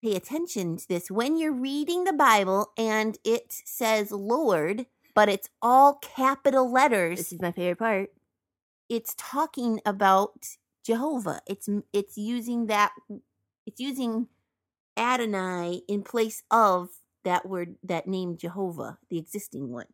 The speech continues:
Speaker 2: Pause for one second.
Speaker 1: Pause.
Speaker 2: Go grab your Bible, and you need to look up the, uh, a verse.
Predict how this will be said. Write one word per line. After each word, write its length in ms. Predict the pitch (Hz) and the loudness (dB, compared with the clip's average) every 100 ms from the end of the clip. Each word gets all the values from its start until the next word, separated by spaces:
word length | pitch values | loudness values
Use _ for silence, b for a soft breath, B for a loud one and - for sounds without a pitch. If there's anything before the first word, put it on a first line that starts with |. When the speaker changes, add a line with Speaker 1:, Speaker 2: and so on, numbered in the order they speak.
| _ _ _ _ _ _ _ - | _ _ _ _ _ _ _ -8
Speaker 2:
Pause 480 | - 240 262 285 - | 2 6 6 4 0
for 160 | 220 | -2
one 360 | 190 202 208 214 | 0 0 0 -2
second. 520 | - 196 180 113 120 - | -2 -6 -6 -12 -16 -8
Speaker 1:
Pause. 580 | 359 349 359 349 - _ _ _ _ _ _ _ | -2 0 -2 -4 -16 _ _ _ _ _ _ _
Speaker 2:
Go 680 | 185 247 240 247 285 294 254 - _ | 2 8 10 8 4 0 -4 -12 _
grab 600 | 196 180 226 220 226 214 | -4 2 6 6 6 4
your 180 | 220 214 | 2 2
Bible, 720 | 185 202 170 139 139 131 - _ _ _ _ _ _ | 4 4 4 -2 -10 -10 -14 _ _ _ _ _ _
and 200 | 190 196 | -4 0
you 100 | 226 | 0
need 240 | 262 285 269 | 2 0 2
to 160 | 294 | 4
look 680 | 214 185 190 208 262 - - - | 6 4 4 4 4 4 -8 0
up 360 | 277 208 - - | 6 6 4 -10
the, 540 | 180 170 214 226 220 196 | -12 -6 -4 -2 -2 -4
uh, 120 | 185 - _ _ | -6 -8 _ _
a 140 | 208 202 | 0 4
verse. 680 | 202 226 156 - - - | 6 6 4 -8 -12 -14